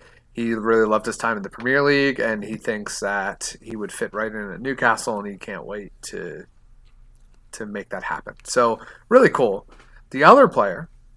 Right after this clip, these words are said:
is Valentino Lazaro. He is very happy to be in Newcastle, but he wasn't so adamant about a permanent signing. Now,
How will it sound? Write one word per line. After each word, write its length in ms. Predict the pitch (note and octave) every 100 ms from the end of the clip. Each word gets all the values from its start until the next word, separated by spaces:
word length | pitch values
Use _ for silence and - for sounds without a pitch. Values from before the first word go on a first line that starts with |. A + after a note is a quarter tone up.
| _
is 140 | B2+
Valentino 480 | D3+ C#3+ C#3 E3 D#3+
Lazaro. 520 | F3 E3+ G#3+ F#3 - - _ _ _ _ _ - -
He 640 | - A3 B3 D3+ B2 A#2+ -
is 160 | A2+ G#2+
very 320 | B2 D3+ B2+
happy 240 | A#2+ A2+ G#2+
to 80 | G2+
be 120 | A2
in 100 | G#2
Newcastle, 520 | A#2+ A#2+ F#2 - - _ -
but 680 | D3 D#3+ G#2 - - - - _ _ _ _ _ - _ - _ - _ _ _ _
he 340 | - A#2+ A2+ G#2
wasn't 440 | G2 F#2+ G2+ E2+
so 420 | - G2+ F2+ E2+ _ _ -
adamant 340 | G#2+ G2 F#2+
about 200 | F#2 E2+
a 40 | D#2+
permanent 400 | - F2+ F2+ -
signing. 400 | - C#3 - - _ - _ - _ _ - _ _ _ -
Now, 400 | C3+ C3+ -